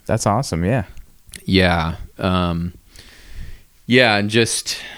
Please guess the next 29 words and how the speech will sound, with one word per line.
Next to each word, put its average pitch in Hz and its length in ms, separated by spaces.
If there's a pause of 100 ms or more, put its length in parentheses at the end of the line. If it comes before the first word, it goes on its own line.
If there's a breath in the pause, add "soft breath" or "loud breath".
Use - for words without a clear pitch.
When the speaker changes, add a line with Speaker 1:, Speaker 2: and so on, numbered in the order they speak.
(1300 loud breath)
Speaker 2:
you 107 160
know, 107 360 (100)
I, 113 220
I'm 117 140
just 151 200
excited 98 500
that 87 300
I 98 120
can 90 160
still 90 380
provide 95 600 (560)
for 101 120
my 85 160
family 85 600 (520)
and 80 460
I 82 140
get 87 220
to - 80
make 82 200
music. 80 460 (180)
Like, 131 140
Speaker 1:
Yeah. 98 280 (320 loud breath)
Speaker 2:
I 135 80
know 165 80
it 156 100
sounds 127 320
dumb 101 340
maybe, 120 360
but, 98 420